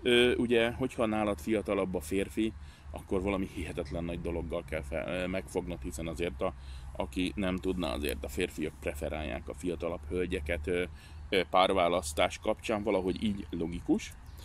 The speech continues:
Erről majd beszélhetünk külön, hogy miért.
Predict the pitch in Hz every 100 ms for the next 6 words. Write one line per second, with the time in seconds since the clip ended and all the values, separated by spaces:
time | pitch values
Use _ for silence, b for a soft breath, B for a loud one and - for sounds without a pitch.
0 | B B - 87 87 82 85 92 92 92
1 | - 80 85 82 98 90 85 87 87 87
2 | 92 123 180 -